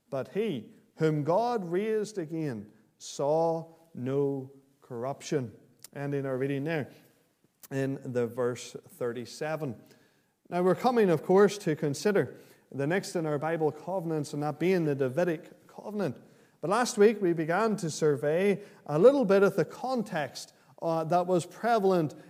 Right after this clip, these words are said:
even at that time, a little understanding of what was ongoing in the nation of Israel at the time that God delivered this covenant unto his servant David.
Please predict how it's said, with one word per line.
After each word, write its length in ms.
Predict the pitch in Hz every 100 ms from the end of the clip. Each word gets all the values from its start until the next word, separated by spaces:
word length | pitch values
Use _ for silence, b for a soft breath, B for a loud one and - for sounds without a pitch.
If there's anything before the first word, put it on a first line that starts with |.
| -
even 260 | 180 190
at 180 | 175 165
that 220 | 175 165 -
time, 380 | - 226 214
a 60 | 196
little 260 | 262 277 254
understanding 720 | 226 202 - 185 196 202 190
of 140 | 156
what 160 | 220 220
was 120 | 180
ongoing 600 | 196 185 160 185 247 233
in 100 | 196
the 100 | 165
nation 400 | 147 202 208 196
of 160 | 165 135
Israel 460 | 175 170 175 165 B B B
at 160 | 147
the 80 | 151
time 420 | - 196 220 233
that 200 | 190 147
God 340 | 160 160 190 170
delivered 520 | 151 143 196 190 165
this 180 | 147 139
covenant 540 | - 170 170 156 139 B B
unto 560 | 139 165 196 190 165 151
his 220 | 147 147
servant 500 | - 139 135 139 123
David. 380 | 170 202 190